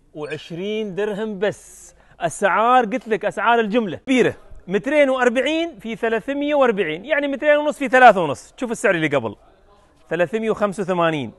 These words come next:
اليوم بعطيك سعر الجملة، جملة الجملة، ثلاثمية وثلاثة وثلاثين درهم بس. أكبر حجم في الابتسام للسجاد، ثلاثة في أربعة، هذه مطلوبة في كل بيت. شوف السعر اللي قبل كم، ثلاثة في أربعة، خمسمية وثمانين.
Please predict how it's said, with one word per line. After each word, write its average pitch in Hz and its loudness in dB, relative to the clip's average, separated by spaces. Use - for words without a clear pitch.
اليوم 170 -2
بعطيك 180 -4
سعر 190 -2
الجملة، 170 -2
جملة 196 -4
الجملة، 147 -8
ثلاثمية 208 -4
وثلاثة 180 0
وثلاثين 196 -2
درهم 233 -4
بس. - -8
أكبر 247 0
حجم 262 -2
في 220 -4
الابتسام 226 -2
للسجاد، 175 -2
ثلاثة 285 2
في 240 4
أربعة، 185 4
هذه 311 6
مطلوبة 311 2
في 269 -2
كل 254 -2
بيت. 156 -4
شوف 247 -8
السعر 208 -2
اللي 160 -4
قبل 139 -2
كم، 101 -8
ثلاثة 202 2
في 196 -2
أربعة، 226 0
خمسمية 226 -6
وثمانين. 175 -2